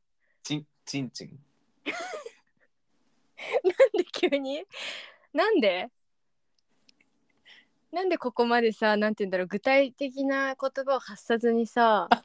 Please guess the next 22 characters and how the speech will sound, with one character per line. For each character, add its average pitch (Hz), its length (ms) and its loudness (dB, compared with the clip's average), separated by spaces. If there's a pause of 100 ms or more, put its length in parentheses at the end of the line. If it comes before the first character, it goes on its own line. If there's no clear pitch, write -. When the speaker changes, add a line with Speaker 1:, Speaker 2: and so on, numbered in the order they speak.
(220)
Speaker 1:
<laughs> - 420 -6
Speaker 2:
言 240 200 8
え 240 80 6
て 247 160 6
た 208 160 -2
の 185 140 -6
に。 180 200 -12 (300)
な 349 200 0
ん 320 100 0
で？ 190 260 -4 (920)
な 330 120 0
ん 403 60 -2
で 330 80 2
諦 214 360 -2
め 208 100 -4
ち 180 100 -8
ゃ 156 40 -6
っ - 120 -16
た？ 185 180 -10
急 - 200 -2
に。 - 140 2
<laughs> 440 60 2